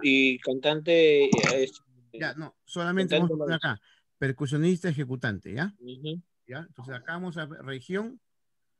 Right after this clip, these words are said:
Speaker 2: vas a, vas a ser el primero de Piura, que te voy a meter a, a, al Ministerio de Cultura. Espérate, Piura, Piura, Piura, Piura.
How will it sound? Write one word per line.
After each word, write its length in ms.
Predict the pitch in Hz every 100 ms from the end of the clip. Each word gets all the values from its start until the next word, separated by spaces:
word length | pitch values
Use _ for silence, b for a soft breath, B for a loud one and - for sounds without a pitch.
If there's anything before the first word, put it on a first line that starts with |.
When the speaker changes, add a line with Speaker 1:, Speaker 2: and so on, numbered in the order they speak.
| _ _
Speaker 2:
vas 140 | 143
a, 120 | 170 156
vas 200 | 165 165
a 80 |
ser 140 | 165 175
el 100 | 170
primero 460 | 135 131 180 175
de 100 | 151
Piura, 400 | 123 139 110 90 _
que 120 | 117
te 120 | 107
voy 160 | 117 143
a 60 | 139
meter 340 | 123 123 135
a, 280 | 127 113 104 _ _ _ _ _
a, 800 | - 101 95 95 92 90 - - _ -
al 160 | 110
Ministerio 300 | 110 113 139
de 40 | 123
Cultura. 380 | 117 113 98
Espérate, 420 | 92 104 92 90 90
Piura, 400 | - 127 107 98
Piura, 380 | - 120 107
Piura, 420 | 101 - 120 107 - _ _ _ _ -
Piura. 480 | 175 147 98 -